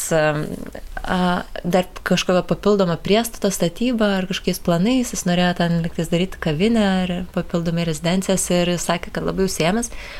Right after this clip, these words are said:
Tačiau mes susitikome su pas jį dirbančiu draugu,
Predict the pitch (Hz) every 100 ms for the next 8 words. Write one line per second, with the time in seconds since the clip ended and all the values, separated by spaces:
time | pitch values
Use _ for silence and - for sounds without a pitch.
0 | - - - - - - 190 196 196 196
1 | 190 180 - 214 - 202 196 202 202 202
2 | - - 196 196 - 196 208 202 190 185
3 | 202 196 190 175 165 175 220 196 269